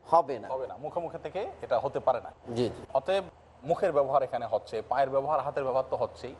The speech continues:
Speaker 2: আমি স্পেসিফিকলি একটা বিষয় বলতে চাই, আমাদের সালাম ফেরানোর যে সুন্নাত রাসূল আকরাম সাল্লাল্লাহু আলাইহি ওয়াসাল্লাম আমাদেরকে শিখাইছেন, আমার একবার, একবার না, একাধিকবার ঘাড়ে বড় ধরনের সমস্যা দেখা দিছিল, যে আমি ঘাড় ফিরাতে পারতাম না, মুমূর্ষু হওয়ার মতো অবস্থা।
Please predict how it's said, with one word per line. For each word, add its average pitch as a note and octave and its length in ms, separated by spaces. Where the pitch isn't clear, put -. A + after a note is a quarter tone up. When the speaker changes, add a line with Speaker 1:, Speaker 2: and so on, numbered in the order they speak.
Speaker 2:
আমি G3 300
স্পেসিফিকলি G3+ 480
একটা E3+ 180
বিষয় F3+ 180
বলতে C3 260
চাই, C3 300
আমাদের A#2+ 320
সালাম F#3+ 460
ফেরানোর D3+ 440
যে A#2 160
সুন্নাত C3+ 480
রাসূল B2+ 240
আকরাম A#2 220
সাল্লাল্লাহু A#2+ 120
আলাইহি A2+ 80
ওয়াসাল্লাম G#2+ 260
আমাদেরকে G2+ 220
শিখাইছেন, B2 480
আমার F3 240
একবার, E3 380
একবার C#3+ 280
না, C#3 160
একাধিকবার D3+ 520
ঘাড়ে C3+ 300
বড় C3+ 160
ধরনের D#3+ 260
সমস্যা C3 380
দেখা G2 200
দিছিল, F2+ 240
যে C#3+ 60
আমি D3+ 120
ঘাড় D#3 220
ফিরাতে C3 240
পারতাম G2+ 380
না, D#2 80
মুমূর্ষু F3 360
হওয়ার C3 200
মতো G#2 160
অবস্থা। - 320